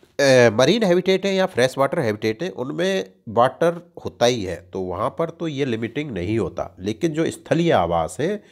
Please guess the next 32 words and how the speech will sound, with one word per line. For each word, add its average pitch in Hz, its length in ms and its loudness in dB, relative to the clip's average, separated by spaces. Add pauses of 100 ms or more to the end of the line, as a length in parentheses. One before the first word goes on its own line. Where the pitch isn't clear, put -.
(360)
उनमें 180 480 -2
जल 120 200 2
की 185 260 -6
सीमित 196 460 -6
मात्रा 90 320 -6
होती 80 280 -8
है, - 280 -18 (1080)
परंतु 156 540 0
इसका - 380 -6
महत्व 135 420 -2
बहुत 95 380 -2
होता 87 240 -4
है। 76 100 -4 (180)
ये 123 160 4
जीवन 156 400 0
का 175 460 0
आधार 120 500 0
है, 101 320 -4
जो 107 200 -4
जितनी 135 380 -8
भी 208 100 -6
जैविक 143 380 -4
क्रियाएं 131 280 -2
होती 110 280 -2
हैं 143 140 -2
वो 123 160 -2
सब 220 340 -2 (1080)
के 143 100 6
लिए 156 340 4
वाटर 113 480 2
आवश्यक 110 420 0
है। 80 140 -6